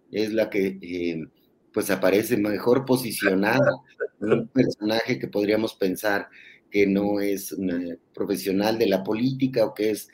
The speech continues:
parte del folclore de la política mexicana, este, y es, eh, una de las mejor posicionadas en ese, eh, en las encuestas que,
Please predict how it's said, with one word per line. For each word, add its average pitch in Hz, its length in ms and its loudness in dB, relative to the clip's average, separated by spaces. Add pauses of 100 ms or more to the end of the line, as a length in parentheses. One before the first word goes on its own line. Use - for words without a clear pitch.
(340)
parte 107 360 4
del 98 180 2
folclore 143 580 6
de 123 100 6
la 104 180 0
política 104 520 -4
mexicana, 127 680 2 (320)
este, 117 880 0 (300)
y 123 260 4
es, 185 460 2
eh, 117 420 -2
una 170 300 -4
de 147 80 0
las 117 200 0
mejor 135 360 0
posicionadas 95 840 -2 (300)
en 92 200 -2
ese, 87 480 -4
eh, 80 540 -12
en 85 180 -2
las 80 160 -2
encuestas 87 540 -2
que, 85 360 -2